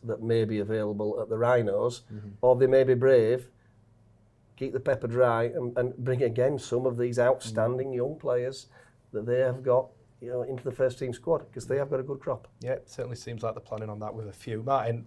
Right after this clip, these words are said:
Speaker 2: let's ask about your recruitment, 'cause it seems shrouded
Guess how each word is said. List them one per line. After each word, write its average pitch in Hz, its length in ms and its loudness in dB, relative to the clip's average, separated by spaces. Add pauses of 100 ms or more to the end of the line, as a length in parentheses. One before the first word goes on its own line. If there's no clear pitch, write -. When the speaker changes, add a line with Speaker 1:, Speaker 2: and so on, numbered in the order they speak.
Speaker 2:
let's 160 240 0
ask - 180 0
about 139 200 4
your 135 180 6
recruitment, 110 400 -6
'cause - 80 -14
it - 80 -10
seems 185 240 -6
shrouded 180 680 -2